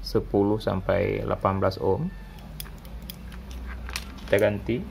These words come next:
dengan yang lain. Oke, eh, di sini saya tidak mempunyai yang, eh, kaki tiga, namun boleh juga digunakan kaki dua. Saya lihat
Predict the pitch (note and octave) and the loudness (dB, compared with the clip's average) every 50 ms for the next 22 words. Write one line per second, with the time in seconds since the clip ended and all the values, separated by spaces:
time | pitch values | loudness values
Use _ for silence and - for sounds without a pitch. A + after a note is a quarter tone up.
0 | - - - A2+ A2+ A2 G#2 G#2 A2 A2+ A2+ A2 G#2+ G2+ G2+ G#2+ C3+ G3 - - | -8 -6 -4 -2 -2 0 0 -2 -2 -2 -2 -2 0 0 0 0 0 -4 -6 -8
1 | - - - - - - - - - - - - - - - - - - - - | -8 -6 -6 -6 -6 -8 -10 -12 -12 -12 -12 -12 -12 -12 -10 -10 -10 -10 -10 -10
2 | - - - - - - - - - - - - - - - - - - - - | -10 -10 -12 -12 -12 -12 -10 -10 -10 -10 -10 -10 -10 -10 -10 -10 -10 -8 -8 -8
3 | - - - - F#3 F#3 F#3 - - - - - - - - - - - - - | -8 -8 -8 -8 -8 -10 -10 -10 -12 -14 -14 -14 -14 -14 -12 -12 -12 -12 -12 -12
4 | - - - - - - - - - - - - - - G#2 - - C3 C3 C#3+ | -12 -10 -12 -12 -12 -12 -12 -10 -8 -8 -6 -2 0 -2 0 2 2 2 4 4
5 | D#3+ D#3+ - - G#2 G#2 G#2 G2+ G2+ G#2 G2+ - - A2 A#2+ B2+ B2 B2+ B2 A#2 | 2 2 4 6 8 8 8 8 6 2 2 2 2 4 4 4 4 6 6 6
6 | A#2+ A#2 - - F#2+ F2+ D#2+ F#2 G2 G2 G2 F#2+ - G2+ F#2+ F#2+ F#2+ F#2+ F#2 F#2 | 6 6 4 4 4 6 4 4 2 2 2 0 2 2 4 4 4 4 2 2
7 | F#2+ F#2+ F#2+ F#2+ F2+ F#2 F#2 F2+ F2+ F#2 G#2+ A2 A2 - - - - - - - | 2 2 2 2 2 2 0 0 -2 -2 -4 -6 -8 -10 -14 -16 -16 -16 -14 -14
8 | - - - - F2+ F#2 F#2 F#2 F2 F2 F2+ F2+ - A#2 G#2+ - - F#2 F#2 - | -12 -8 -2 0 2 2 2 2 2 2 0 0 0 -2 -2 0 -4 -4 -2 0
9 | - F2+ F2+ G2+ F2+ F2+ A2+ D#3 F#3+ - - - - - - - - - F2+ F2 | 0 2 4 6 6 6 6 2 -2 -6 -10 -16 -16 -14 -10 -8 -6 -4 -2 0
10 | F2+ F#2+ F#2+ G2 F#2+ F#2 F#2 F#2+ F#2+ F#2+ G2 G2+ - F#2 F#2 F#2+ G#2 F2+ F2+ F#2 | 0 0 0 2 2 2 2 4 2 0 0 0 0 2 6 8 8 8 8 6
11 | F#2 F#2 F#2 F2+ F2+ - - G#2+ G#2 G2+ F#2 - - - - G2 F2+ F2 F2+ F#2 | 2 4 2 2 2 2 4 4 4 4 2 -2 -4 -2 -2 0 2 4 6 6
12 | G#2+ D3 F3 - - - - - - - - - - - - - G2+ F#2+ G2 G2+ | 6 4 2 -2 -6 -8 -8 -8 -8 -8 -6 -6 -8 -4 2 4 4 4 4 4
13 | F#2 F#2 F#2+ G#2+ D3+ - | 4 6 6 6 4 2